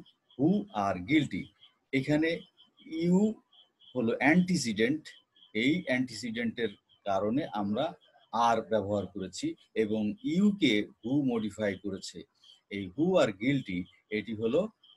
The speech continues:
relative clause। এবার তিন নম্বর বাক্যে, "It is the book which is interesting।" এই সেই বই যেটি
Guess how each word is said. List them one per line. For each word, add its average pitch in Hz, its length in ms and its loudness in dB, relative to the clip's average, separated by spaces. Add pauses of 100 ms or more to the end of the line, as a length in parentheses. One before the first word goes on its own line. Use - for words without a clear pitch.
relative 101 340 -8
clause। - 540 -8 (880)
এবার 101 240 -4
তিন 214 220 8
নম্বর 185 240 4
বাক্যে, 98 440 -4 (220)
"It 131 120 -6
is 175 280 -2
the 104 120 0
book 131 280 2 (1040)
which 202 240 2 (240)
is 110 100 0 (180)
interesting।" 113 640 2 (1080)
এই 214 200 6
সেই 156 220 2
বই 101 380 0 (380)
যেটি 120 540 -2